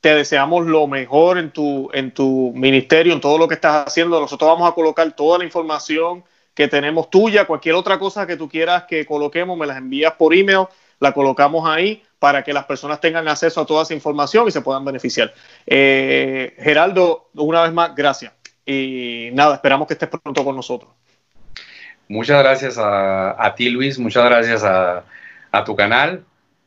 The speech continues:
Speaker 2: a tu audiencia. Y quiero pedirles de favor que me incluyan en sus oraciones. Porque, pues, este es un, es un apostolado que hay muchísima gente muy capaz, de verdad, pero que realmente y lamentablemente muy pocos quieren realizar.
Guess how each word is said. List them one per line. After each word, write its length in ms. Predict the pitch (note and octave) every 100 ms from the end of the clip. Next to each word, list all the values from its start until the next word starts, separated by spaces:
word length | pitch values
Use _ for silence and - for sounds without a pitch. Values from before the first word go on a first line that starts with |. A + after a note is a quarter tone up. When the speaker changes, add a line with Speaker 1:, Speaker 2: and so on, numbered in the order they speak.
| -
Speaker 2:
a 720 | G#2+ G2+ G2+ G2+ G2 G2+ G2
tu 100 | G2+
audiencia. 760 | F#2+ F#2+ G#2+ A#2+ B2 C#3+ D3 D#3+ _ - - _ _
Y 380 | A#2 A2+ A2+ G#2+
quiero 260 | C3+ D3+
pedirles 380 | C3 A#2 C3 B2+
de 140 | A2+
favor 360 | - G2+ A2 A#2
que 140 | -
me 160 | G#2 G2+
incluyan 800 | G2 F#2+ A#2 B2 B2 B2 A#2 A#2
en 380 | A2 G2+ G2 F#2+
sus 260 | - F#2+ -
oraciones. 920 | F#2 F2 - F#2 E2+ F2 - - - _ _ _ _ _ _ _ -
Porque, 300 | - - -
pues, 240 | G#2+ A2+ B2
este 240 | A#2+ C#3+
es 160 | C3 -
un, 380 | C#3 C#3 G#2+ - - - -
es 100 | -
un 100 | D#3
apostolado 640 | D#3 A#2 - A2 C3+ D3+
que 120 | D3
hay 80 | B2+
muchísima 480 | C#3+ D3 D3+ D#3+ B2
gente 280 | C3+ C#3 D3
muy 300 | B2 C#3+ D3+
capaz, 480 | B2 - G#2+ -
de 100 | -
verdad, 380 | G#2+ G#2 G#2+ G2 _ _ - - _ _
pero 220 | A2+ G#2+
que 100 | -
realmente 520 | G#2 A2+ A#2+ B2 B2
y 100 | C#3
lamentablemente 680 | C3 G#2 G2 A#2 B2 A#2 A#2+
muy 180 | A#2+ A#2
pocos 280 | A#2 A2+ A2
quieren 260 | A2+ A2+
realizar. 500 | G#2+ F#2 E2+ G2 -